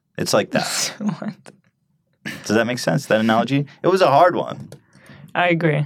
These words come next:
Speaker 2: yeah. It's, uh, it's tough. The way he did it is probably the worst way you could use that word.
Speaker 1: Yeah.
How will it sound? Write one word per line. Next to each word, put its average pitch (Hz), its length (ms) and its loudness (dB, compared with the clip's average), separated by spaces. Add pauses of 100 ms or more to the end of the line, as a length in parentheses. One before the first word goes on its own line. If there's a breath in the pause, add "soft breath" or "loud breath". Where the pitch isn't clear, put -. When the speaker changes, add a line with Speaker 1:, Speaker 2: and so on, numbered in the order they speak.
Speaker 2:
yeah. 147 300 0 (140)
It's, 175 280 0
uh, 160 540 2 (1400 loud breath)
it's 202 260 0
tough. 247 240 4 (120)
The 180 160 6
way 214 160 6
he 226 60 8
did 190 200 4
it 208 240 4
is 160 260 -4 (160)
probably 196 460 6
the 190 180 2
worst 185 400 4
way 180 380 4
you 180 80 -2
could 175 160 -2
use 196 220 2
that 147 180 4
word. 143 480 0
Speaker 1:
Yeah. 151 160 -4